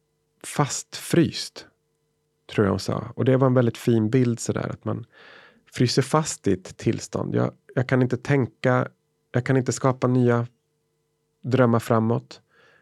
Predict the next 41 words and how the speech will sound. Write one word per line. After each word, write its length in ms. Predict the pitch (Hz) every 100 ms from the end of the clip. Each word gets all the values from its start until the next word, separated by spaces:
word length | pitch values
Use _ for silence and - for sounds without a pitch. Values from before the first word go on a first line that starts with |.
| _ _
Och 80 | 117
jag 120 | -
orkar 220 | 123 -
inte 120 | 110 110
tänka 340 | 117 104 98
på 100 | -
det 120 | 98
som 100 | 101
har 60 | 104
varit. 260 | 98 92 107
Jag 60 |
är 40 | 107
fast 420 | - 131 127 -
i 40 |
ett 140 | 117 104
nu, 260 | 98 98
och 140 | - 107
det 60 |
här 240 | 98 107 104
nuet 460 | 98 92 98 - -
är 300 | 92 92 -
djupt 720 | 98 117 127 - - - -
tråkigt. 600 | - 101 - 117 - - _ _ - - _ _ _ _ _ _ _
Sådär. 380 | - - - 101 90 _ _ _ _ _ _ _ _ _ _ _ _ _ _ _ _
Det 80 | 147
är 20 |
ofta 200 | 110 113
då, 220 | 110 110
sådär, 340 | 104 98 95 95 - _ _ _ _ _ _ _ _ _ _ _ _ _ _ _ _ -
konflikter 680 | - 110 - 117 - - 101
om 120 | 98
små 160 | - 104
detaljer 680 | 98 - 120 113 101 98
uppstår 420 | 95 - - - 98
och 80 |
man 140 | 98 101
börjar 160 | 101
bråka 540 | 101 110 113 95 - 107
med 140 | 101
folk 380 | - - - -
om 240 | - -